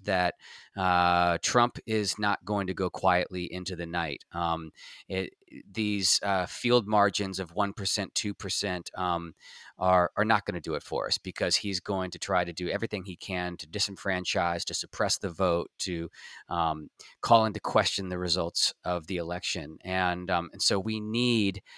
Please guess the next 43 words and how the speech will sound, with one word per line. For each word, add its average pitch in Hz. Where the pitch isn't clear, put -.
uh, 92
a 92
blowout. 78
We've 95
gotta 95
really 98
show 92
up 85
in 90
a 82
huge, 90
huge 80
way. 80
And 104
I 101
think -
we 123
can 101
do 117
that, 85
but 110
it -
means 117
that 104
we 104
don't 117
just -
vote. 113
We 107
need 104
to 101
help 101
get 101
other 101
people 90
to 90
vote 82
too. 80
We 76
all 85
need 82
to 80
volunteer. 76